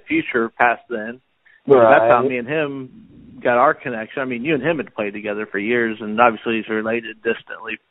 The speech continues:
Speaker 1: to us.
Speaker 2: No,
Speaker 1: They
Speaker 2: he's
Speaker 1: were
Speaker 2: my
Speaker 1: all from the
Speaker 2: second
Speaker 1: same
Speaker 2: cousin.
Speaker 1: area. Right,
Speaker 2: He's your third
Speaker 1: but,
Speaker 2: cousin, yeah.
Speaker 1: but, like, that really kind of, uh, cata-, like, helped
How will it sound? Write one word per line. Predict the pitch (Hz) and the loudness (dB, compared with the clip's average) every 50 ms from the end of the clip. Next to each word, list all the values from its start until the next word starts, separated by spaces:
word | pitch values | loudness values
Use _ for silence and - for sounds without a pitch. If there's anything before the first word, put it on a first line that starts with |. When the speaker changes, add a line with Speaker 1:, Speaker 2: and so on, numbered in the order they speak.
| _ - - | _ 0 2
Speaker 1:
to | 120 113 113 123 | 4 6 6 6
us. | 127 127 - - - - - - - - - - - | 4 2 -2 -12 -20 -20 -20 -20 -20 -20 -18 -8 -2
Speaker 2:
No, | 196 208 202 | 0 4 6
Speaker 1:
They | 202 185 | 8 8
Speaker 2:
he's | 175 | 8
Speaker 1:
were | - 120 | 8 6
Speaker 2:
my | 117 | 6
Speaker 1:
all | 120 - | 4 4
from | 127 139 | 2 0
the | 135 | 0
Speaker 2:
second | - 131 127 | 0 0 0
Speaker 1:
same | 135 117 | 2 4
Speaker 2:
cousin. | 120 117 123 | 6 6 6
Speaker 1:
area. | 127 127 120 113 123 127 - - _ _ _ _ _ _ _ _ _ _ _ _ - | 6 6 4 2 0 -2 -6 -14 _ _ _ _ _ _ _ _ _ _ _ _ 0
Right, | 123 147 135 127 | 4 4 4 6
Speaker 2:
He's | 123 139 | 6 4
your | 135 135 - | 4 4 4
third | - 135 135 123 123 123 110 | 6 6 6 6 4 2 2
Speaker 1:
but, | 113 | 2
Speaker 2:
cousin, | 107 110 107 117 127 143 156 135 - - | 2 2 2 0 -2 -4 -4 -6 -6 -4
yeah. | 120 113 113 120 139 - - _ _ _ _ _ _ | -2 -2 -2 -2 -4 -6 -10 _ _ _ _ _ _
Speaker 1:
but, | - 131 123 107 | -2 -2 0 0
like, | 123 120 120 107 117 | 0 0 -2 -2 0
that | 123 135 143 156 143 135 | 2 4 4 4 4 2
really | 135 131 127 123 120 120 113 | 0 -2 0 0 -2 -2 -4
kind | - 131 123 120 117 110 | -6 -6 -6 -4 -4 -6
of, | 110 107 107 98 - _ _ _ - - _ - | -6 -6 -8 -10 -14 _ _ _ -20 -18 _ -4
uh, | 139 123 117 117 113 110 - - | -2 0 0 0 -2 -4 -2 0
cata-, | 147 139 135 131 123 110 | 0 2 2 0 -2 -2
like, | 127 117 117 113 - - - _ _ - - - _ _ _ _ _ _ _ - | -2 -2 -4 -4 -8 -14 -20 _ _ -20 -20 -20 _ _ _ _ _ _ _ 2
helped | - 151 135 131 - _ | 4 4 4 4 0 _